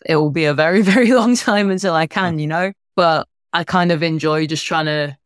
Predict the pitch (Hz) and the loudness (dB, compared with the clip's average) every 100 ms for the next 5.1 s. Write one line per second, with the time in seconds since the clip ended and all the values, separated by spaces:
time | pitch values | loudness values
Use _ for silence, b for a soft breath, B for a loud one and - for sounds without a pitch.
0 | _ _ 170 151 151 - 151 156 156 - | _ _ -2 0 0 0 2 2 0 -4
1 | 151 147 139 139 _ _ _ - 147 147 | -8 -6 -6 -8 _ _ _ -4 -2 0
2 | 160 170 170 - 156 156 165 185 - - | -2 -4 -6 -8 -8 -2 -2 -2 -8 -4
3 | 151 139 - _ - 175 - 165 151 156 | -2 -2 -4 _ -4 -4 -4 -4 -2 -2
4 | - - 151 - 170 156 147 - 151 147 | -4 -8 -8 -6 -2 0 0 -2 -4 -6
5 | 147 | -14